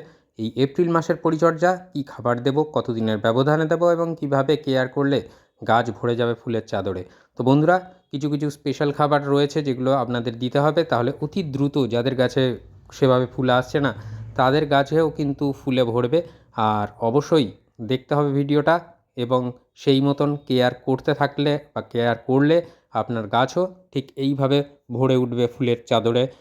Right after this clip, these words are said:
এবং মুড়ে যাবে প্রত্যেকটি গাছের পাতা ফুলে ফুলে। তো বন্ধুরা, আহ, এই বোগেনভিলিয়া গাছের কেয়ার নিতে হবে সবার প্রথমে যে কাজটা, দুটো জিনিস আমি বলবো সব সময়।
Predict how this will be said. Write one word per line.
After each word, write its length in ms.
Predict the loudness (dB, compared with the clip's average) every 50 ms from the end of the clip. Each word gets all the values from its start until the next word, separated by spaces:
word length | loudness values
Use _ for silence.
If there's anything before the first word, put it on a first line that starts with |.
| _ _ _ -6
এবং 260 | -2 -2 0 0 0
মুড়ে 220 | -2 -2 0 0 0
যাবে 340 | 0 0 0 0 0 0 -2 -4 -10 _ _ _ _ _
প্রত্যেকটি 520 | -2 -2 -2 -2 -4 -6 -4 -4 -4 -4
গাছের 300 | -2 -2 -2 -2 -2 -2
পাতা 280 | -2 -2 0 0 0 -2
ফুলে 300 | -2 -2 -4 -2 -2 -2
ফুলে। 280 | -4 -6 -10 -10 -10 -12 -16 _ _ _ _ _ _
তো 80 | 0 2
বন্ধুরা, 380 | 4 4 4 4 2 2 0 -2 -8 _ _ _ _ _ _ _ -4
আহ, 720 | -2 0 0 2 0 0 0 0 0 -2 -2 -4 -6 -10 _ _ _
এই 380 | -4 -4 -4 -4 -4 -8 -10 -10 -12 -14
বোগেনভিলিয়া 640 | -10 -4 -4 -2 0 0 0 0 0 2 2 0 2
গাছের 280 | 2 0 0 0 -2 -4 -4 -2
কেয়ার 280 | 0 2 4 4 2 2 -2 -8 _
নিতে 320 | -6 -4 -2 -2 0 0 0
হবে 320 | 0 0 0 0 -2 -4 -6 -8
সবার 300 | -8 -6 -2 0 0 0
প্রথমে 460 | 0 0 -2 -4 -4 -2 -2 0 0
যে 120 | 0 0 0
কাজটা, 420 | 0 0 0 0 -2 -2 -2 -2
দুটো 300 | 0 -2 -4 -2 0 0
জিনিস 360 | 0 2 2 2 0 0 -2 -2
আমি 160 | -2 -2 0
বলবো 360 | 0 0 0 0 0 -2 0
সব 160 | 0 0 -2
সময়। 320 | -2 -4 -2 -2 -2 -2